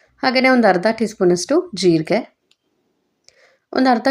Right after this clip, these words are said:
ಟೀ ಸ್ಪೂನ್ ಅಷ್ಟು ಉದ್ದಿನ ಬೇಳೆ, ಹಾಗೇನೆ ಒಂದು ಅರ್ಧ ಟೀ ಸ್ಪೂನ್ ಅಷ್ಟು ಕಡಲೆಬೇಳೆ. ಉದ್ದಿನ ಬೇಳೆ, ಕಡಲೆಬೇಳೆ ಎಲ್ಲ ಎಣ್ಣೆಯಲ್ಲಿ ಚೆನ್ನಾಗಿ ಕೆಂಪಗಾಗೋವರ್ಗುನು, ಸ್ವಲ್ಪ ಗೋಲ್ಡನ್ ಬ್ರೌನ್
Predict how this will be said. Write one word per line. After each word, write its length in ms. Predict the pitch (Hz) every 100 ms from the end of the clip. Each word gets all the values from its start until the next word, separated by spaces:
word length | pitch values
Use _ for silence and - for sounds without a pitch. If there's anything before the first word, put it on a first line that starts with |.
| 269
ಟೀ 60 | 254
ಸ್ಪೂನ್ 220 | - 220
ಅಷ್ಟು 180 | 202 - -
ಉದ್ದಿನ 280 | 170 180 175 160
ಬೇಳೆ, 180 | 156 240 - _ _ _ _ _ _ _ _ _ _ _ _ _ _ _ _ _ _ _ _ _ _
ಹಾಗೇನೆ 240 | 226 214 214
ಒಂದು 120 | 202 170
ಅರ್ಧ 160 | 156 196
ಟೀ 60 | 196 180
ಸ್ಪೂನ್ 220 | 165 156
ಅಷ್ಟು 200 | 156 285 349 - -
ಕಡಲೆಬೇಳೆ. 480 | 190 151 156 147 139 - 233
ಉದ್ದಿನ 340 | 214 226 240 226
ಬೇಳೆ, 160 | 214 214
ಕಡಲೆಬೇಳೆ 460 | 180 165 165 156 156 147
ಎಲ್ಲ 120 | 160 208 180
ಎಣ್ಣೆಯಲ್ಲಿ 300 | 160 160 180 -
ಚೆನ್ನಾಗಿ 360 | 151 147 175 311 -
ಕೆಂಪಗಾಗೋವರ್ಗುನು, 960 | 214 233 233 190 151 151 151 151 156 285 - - - _
ಸ್ವಲ್ಪ 160 | - 220 208
ಗೋಲ್ಡನ್ 340 | 190 190 196 196
ಬ್ರೌನ್ 260 | 170 160 160